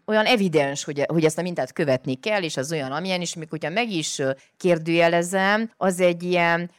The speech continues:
hatalmas, ö, hát ilyen egetrengető momentum, amikor rájössz arra, hogy te már azt nem akarod, de akkor azt hogy konfrontáld, és akkor hogy merd a saját életedet élni.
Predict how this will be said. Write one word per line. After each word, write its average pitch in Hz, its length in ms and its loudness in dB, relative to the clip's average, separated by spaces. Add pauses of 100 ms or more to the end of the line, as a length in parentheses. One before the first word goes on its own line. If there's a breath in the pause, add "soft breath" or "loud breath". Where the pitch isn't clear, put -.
hatalmas, 156 840 0
ö, 143 400 2 (240)
hát 170 140 -6
ilyen 180 220 0
egetrengető 156 1200 0
momentum, 185 500 -2
amikor 180 300 0
rájössz 214 600 4
arra, 175 340 4
hogy 190 160 2
te - 140 2
már 156 180 2
azt 147 160 -2
nem 143 180 -4
akarod, 190 380 0
de 190 120 0
akkor 156 200 -2
azt 147 140 0
hogy 170 200 -2
konfrontáld, 160 1000 2 (260 soft breath)
és - 180 -6
akkor 170 240 -6
hogy 175 180 -2
merd 156 360 2
a 139 60 0
saját 139 360 2
életedet 139 520 -2
élni. 156 460 -2